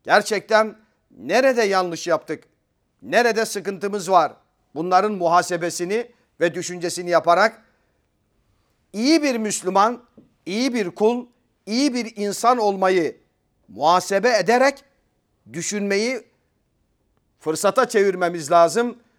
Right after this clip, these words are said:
Bu şekliyle de mutlaka kendimizi bir çek etmemiz lazım. Hazreti Ömer Efendimizin dediği gibi hesaba çekilmeden kendimizi hesaba çekmeli.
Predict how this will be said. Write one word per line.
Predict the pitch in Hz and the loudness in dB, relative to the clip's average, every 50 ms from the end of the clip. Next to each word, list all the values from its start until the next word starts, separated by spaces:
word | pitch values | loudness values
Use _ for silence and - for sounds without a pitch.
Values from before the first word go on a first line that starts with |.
| _ _ - | _ _ -6
Bu | 170 254 320 | -2 -2 0
şekliyle | 320 - 254 233 240 - 226 262 254 226 202 170 | 0 0 -4 -4 -4 -4 -8 -6 -2 0 0 0
de | 190 202 226 240 - _ _ _ _ _ _ _ _ | 2 0 0 -2 -4 _ _ _ _ _ _ _ _
mutlaka | 110 131 208 320 320 - 196 214 185 - - 190 202 220 233 233 - _ _ _ _ _ _ _ _ | -10 -2 -2 -2 0 0 2 2 2 4 4 4 4 4 4 2 -2 _ _ _ _ _ _ _ _
kendimizi | - - 190 202 208 196 175 214 196 202 208 175 233 277 226 | -4 0 0 0 0 0 -4 -6 -6 -6 -6 -6 -6 -6 -6
bir | 240 190 | -6 -8
çek | - - 214 214 247 | -4 -2 -2 2 2
etmemiz | 247 - - 170 190 180 170 156 139 | 2 2 2 -2 -2 -2 -2 -2 2
lazım. | 175 165 160 143 120 156 139 98 - _ _ _ _ _ _ | 4 4 4 4 0 -6 -8 -8 -14 _ _ _ _ _ _
Hazreti | - - 151 151 165 202 196 214 214 | -4 -2 -2 0 0 -4 -2 -2 -4
Ömer | 190 190 190 190 | 0 0 0 0
Efendimizin | 180 147 180 180 175 175 175 170 147 170 170 160 156 | 2 0 0 -2 -2 -2 -4 -6 -4 -4 -4 -2 -2
dediği | 165 156 165 160 151 | -2 -2 -2 -2 -2
gibi | 156 156 160 208 226 233 233 - _ _ _ _ _ | -2 0 0 0 0 0 -2 -8 _ _ _ _ _
hesaba | - 139 151 - - 180 180 170 175 170 | -6 -6 -4 2 6 6 6 8 6 2
çekilmeden | 165 - 165 151 - 196 190 180 180 175 175 208 220 240 233 - _ _ _ _ _ _ | 0 0 -6 -4 -4 -4 -2 0 0 2 4 2 2 2 -2 -8 _ _ _ _ _ _
kendimizi | - 170 160 170 160 170 170 170 156 170 160 | -4 -4 -4 -2 -2 -4 -6 -4 -4 -2 -2
hesaba | 147 143 - 165 156 151 160 156 | -2 0 0 2 2 4 2 0
çekmeli. | - - 156 147 - 151 156 156 175 185 190 | 0 -2 -6 -6 -4 -4 -4 -4 -4 -6 -8